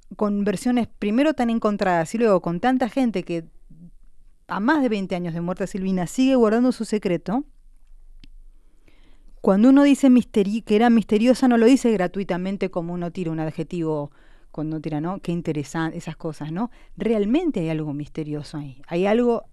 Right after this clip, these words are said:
la gente muy cercana a ella no la conocía del todo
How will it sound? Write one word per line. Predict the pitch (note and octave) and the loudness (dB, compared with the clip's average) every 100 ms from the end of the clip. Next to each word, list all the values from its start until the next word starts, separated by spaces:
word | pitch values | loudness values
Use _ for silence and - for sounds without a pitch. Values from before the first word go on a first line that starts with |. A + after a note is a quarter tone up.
| - - | -20 -10
la | F#3+ F#3 | -6 -6
gente | - C#4 C4 A3 F3 - | -2 0 2 0 -8 -8
muy | F3+ A3+ C4+ | -2 2 2
cercana | C4 A#3 A3 A3+ A#3+ | 2 0 -2 -4 -2
a | |
ella | A#3+ A3+ | -4 -4
no | A3 | -2
la | A#3+ | -2
conocía | G#3+ G3 F3+ A3 | -2 -6 -4 -2
del | A3+ G#3+ | -2 -2
todo | C4 A3 F3+ G3+ | 0 2 2 -2